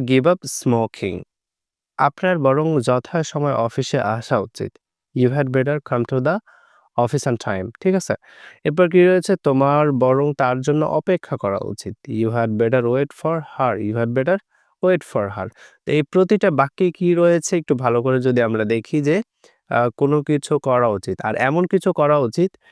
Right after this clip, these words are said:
যে, যে কাজগুলো কি হচ্ছে না করা হলে কোনো সমস্যা হতে পারে। তো এমন অর্থে এক্সপ্রেস হলে আমরা সাবজেক্ট ব্যবহার করব, তারপরে had better ব্যবহার করব, তারপরে ভি ওয়ান ব্যবহার করে দিয়ে অবজেক্ট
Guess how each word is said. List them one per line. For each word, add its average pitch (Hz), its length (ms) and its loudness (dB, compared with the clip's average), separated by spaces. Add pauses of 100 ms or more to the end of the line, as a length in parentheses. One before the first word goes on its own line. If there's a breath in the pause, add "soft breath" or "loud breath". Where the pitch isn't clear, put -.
(280 soft breath)
যে, 135 360 4 (280)
যে 127 260 2
কাজগুলো 165 460 2 (100)
কি 175 160 -2
হচ্ছে 185 320 -2 (440)
না 131 260 2
করা 156 260 0
হলে 160 160 0
কোনো 156 180 -2
সমস্যা 131 420 -4
হতে 110 180 -6
পারে। 98 220 -6 (480 loud breath)
তো - 140 0
এমন 190 380 0
অর্থে 143 340 -2
এক্সপ্রেস 160 420 -2 (100)
হলে 156 140 2
আমরা 165 200 0
সাবজেক্ট 135 440 -2
ব্যবহার 135 420 -2
করব, 147 360 -2 (500 soft breath)
তারপরে 131 320 2
had 131 260 0
better 127 220 0
ব্যবহার 135 300 0
করব, 160 200 -2
তারপরে 139 400 -4 (460)
ভি 127 240 2
ওয়ান 127 220 4
ব্যবহার 123 340 0
করে 139 240 0
দিয়ে 180 200 -2
অবজেক্ট 120 480 -4